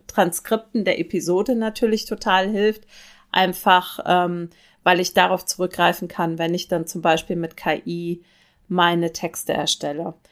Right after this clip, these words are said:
Und, ähm, als ich anfing, und das sage ich meinen Kunden auch immer, immer wieder, also als ich anfing, meine Podcast-Episoden aufzunehmen, hab ich, hab ich locker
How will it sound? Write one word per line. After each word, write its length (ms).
Und, 580
ähm, 520
als 320
ich 380
anfing, 500
und 200
das 160
sage 240
ich 100
meinen 240
Kunden 400
auch 260
immer, 480
immer 300
wieder, 480
also 460
als 280
ich 260
anfing, 400
meine 180
Podcast-Episoden 1700
aufzunehmen, 840
hab 200
ich, 260
hab 200
ich 160
locker 880